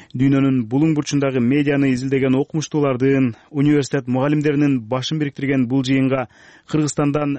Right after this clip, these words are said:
Бишкек гуманитардык университетинин журналистика жана маалымат технологиялары факультетинин деканы келди, Алтын Асанова. Борбор Азиядагы Америка университетинин журналистика факультетинин бөлүм башчысы Элира Турдубаева да катышты.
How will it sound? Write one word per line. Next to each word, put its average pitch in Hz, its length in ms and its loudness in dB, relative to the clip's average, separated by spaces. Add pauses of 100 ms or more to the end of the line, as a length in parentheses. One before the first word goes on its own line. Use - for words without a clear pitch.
(140)
Бишкек 135 420 -4
гуманитардык 147 460 0
университетинин 143 640 0
журналистика 151 580 -2
жана 143 180 0
маалымат 143 460 0
технологиялары 151 680 0
факультетинин 139 680 -2
деканы 135 400 -2
келди, 123 380 0 (480)
Алтын 123 320 0
Асанова. 156 460 0 (760)
Борбор 151 300 0
Азиядагы 156 540 0
Америка 160 400 0
университетинин 147 680 0
журналистика 147 540 -2
факультетинин 139 580 -2
бөлүм 156 260 2
башчысы 147 520 -4 (320)
Элира 127 340 0
Турдубаева 139 580 0
да 113 140 -2
катышты. 151 460 -4